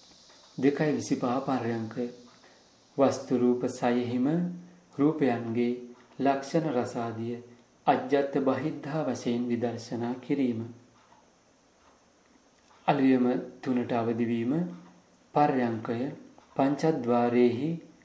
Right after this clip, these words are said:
ආධ්‍යාත්මික බාහිර කුසල නාමයන්ගේ ලක්ෂණ රස ආදිය විදර්ශනාව. තවත් දිනක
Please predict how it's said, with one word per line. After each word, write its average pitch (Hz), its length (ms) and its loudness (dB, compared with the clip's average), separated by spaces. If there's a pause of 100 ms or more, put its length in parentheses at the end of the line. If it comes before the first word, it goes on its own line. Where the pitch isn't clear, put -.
(300)
ආධ්‍යාත්මික 117 880 2
බාහිර 117 460 0 (680)
කුසල 165 380 2
නාමයන්ගේ 120 800 0 (540)
ලක්ෂණ 135 600 2 (360)
රස 127 340 0
ආදිය 117 460 -2 (480)
විදර්ශනාව. 110 800 -4 (2250)
තවත් 117 360 -4
දිනක 110 380 -2